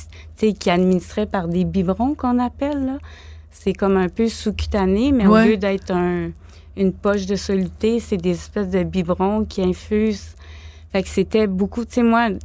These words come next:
Speaker 1: je travaille dans le milieu, euh, de la santé, puis j'ai appris beaucoup de choses, mais oui, ça, ça fait peur, mais, tu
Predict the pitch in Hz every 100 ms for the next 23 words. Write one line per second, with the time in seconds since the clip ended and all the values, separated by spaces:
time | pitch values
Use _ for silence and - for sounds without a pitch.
0 | - - - 196 202 196 196 170 202 208
1 | 190 175 175 175 175 - 190 180 254 202
2 | 175 160 160 - 277 269 220 - - 247
3 | 254 262 208 180 165 - - - - -
4 | - - - 190 202 277 - 185 170 196
5 | 202 185 190 185 185 247 302 220 175 170
6 | 175